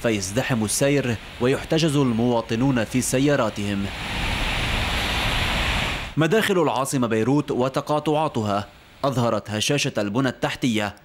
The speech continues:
فبحسب غرفة التحكم المروري فإن بركا تكونت في طرق رئيسة عدة، أبرزها أوتوستراد دبي باتجاه جونية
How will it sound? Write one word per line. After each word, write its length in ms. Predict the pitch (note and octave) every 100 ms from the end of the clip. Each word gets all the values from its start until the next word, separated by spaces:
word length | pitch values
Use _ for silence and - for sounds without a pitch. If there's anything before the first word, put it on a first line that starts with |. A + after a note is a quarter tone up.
| _
فبحسب 720 | - A2 F#2 F#2 B2+ B2+ G#2
غرفة 360 | G2+ A#2+ B2+ A2+
التحكم 600 | G#2 - G#2+ C3+ - A#2+
المروري 720 | G#2+ G2+ B2 G#2+ C3 D#3 C#3 - - -
فإن 360 | - E3+ G3 F3
بركا 500 | G3 F#3 D#3 D3 D#3
تكونت 600 | C3+ D3+ D#3 D3 D3 C#3+
في 180 | - A#2
طرق 380 | - D3 D3 C#3+
رئيسة 560 | C3 B2+ E3 E3+ D#3
عدة، 420 | D3 C#3 A2 G#2+ - _ G2+
أبرزها 600 | G2+ B2+ C3 C#3 C#3 - - - - -
أوتوستراد 560 | C#3 E3 - F#3 F#3+ D3
دبي 340 | E3+ D#3+ A#2+
باتجاه 540 | A2 - A#2 B2+ D3+
جونية 460 | C#3+ E3 A#2+ G#2